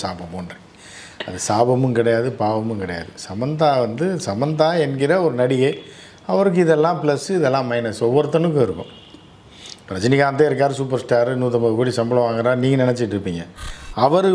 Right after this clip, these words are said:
உள்ளுக்கு, உள்குத்தா என்ன பாடுபடுறாரு, யாரால எப்படி எல்லாம் வந்து கொடுமைப்படுத்தப்படுறாருன்னு அவருக்கு தான் தெரியும். உங்களுக்கு தெரியுமா? உங்களுக்கும் தெரியாது, எனக்கும் தெரியாது, இந்த உலகத்துக்கும் தெரியாது. ஆனா அவர் வெளியே சொல்லவும் முடியாது.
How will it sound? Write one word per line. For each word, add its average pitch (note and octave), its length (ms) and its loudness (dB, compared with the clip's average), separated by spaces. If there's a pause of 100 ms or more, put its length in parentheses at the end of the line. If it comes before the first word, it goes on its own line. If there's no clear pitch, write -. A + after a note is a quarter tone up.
உள்ளுக்கு, E3+ 380 2
உள்குத்தா E3 420 2
என்ன C#3+ 220 2
பாடுபடுறாரு, A#2 760 0 (800)
யாரால C3 500 2
எப்படி A#2+ 280 0
எல்லாம் B2 320 2
வந்து A2+ 200 -2 (680)
கொடுமைப்படுத்தப்படுறாருன்னு A2 1120 0 (100)
அவருக்கு C#3 300 2
தான் B2+ 220 2
தெரியும். G2+ 240 -2
உங்களுக்கு A#2+ 300 2
தெரியுமா? A#2 240 -4 (680)
உங்களுக்கும் A2+ 340 -2
தெரியாது, G#2+ 220 2
எனக்கும் F#2+ 260 -6
தெரியாது, A2 300 -4 (540)
இந்த D#3+ 140 2
உலகத்துக்கும் D#3+ 500 2
தெரியாது. B2 300 2
ஆனா D3+ 160 2
அவர் B2+ 220 -2
வெளியே C#3+ 180 0
சொல்லவும் A2+ 460 0
முடியாது. F2 260 -8